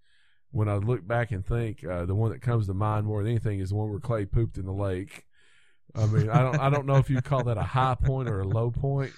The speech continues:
but, like, you know, uh, it's just like, you know, that's, th-, th-, that's what I love about the show. I mean, you never know where it's gonna go. But anyway, because it is the two-year anniversary, I am going to be giving away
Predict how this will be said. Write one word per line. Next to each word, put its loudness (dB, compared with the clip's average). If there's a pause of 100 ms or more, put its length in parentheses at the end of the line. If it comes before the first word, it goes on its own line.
(100)
but, -6
like, -6
you -4
know, -2 (600)
uh, -2
it's -4
just -6
like, -6
you -2
know, -4
that's, -4 (720)
th-, -8
th-, -4
that's 2
what 2
I 0
love -2
about -2
the -18
show. -4
I -6
mean, -8
you -6
never -6
know -8
where -6
it's -10
gonna -10
go. -4
But -2
anyway, 2 (960)
because 0
it -2
is -4
the -8
two-year -4
anniversary, -6 (100)
I 0
am 0
going -4 (120)
to -6
be -8
giving -10
away -6